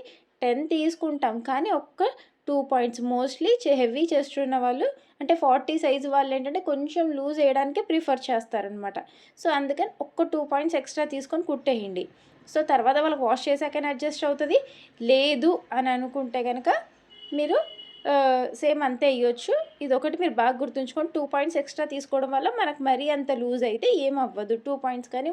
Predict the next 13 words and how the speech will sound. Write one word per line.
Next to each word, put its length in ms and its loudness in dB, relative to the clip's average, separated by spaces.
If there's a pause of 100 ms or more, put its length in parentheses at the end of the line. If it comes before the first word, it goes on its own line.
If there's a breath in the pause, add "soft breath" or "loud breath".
వన్ 200 -2
పాయింట్ 280 -8
కానీ, 140 -8 (120)
అదొక్కటి 440 -2
మీరు 200 -4
బాగా 180 -4
గుర్తుంచుకోండి. 640 -16 (880 soft breath)
అది 160 2 (340)
హెవీ 260 0 (120)
సైజు 300 2
ఉన్న 120 -2 (100)
వాళ్ళకి 340 0 (140)
మాత్రమే. 580 -4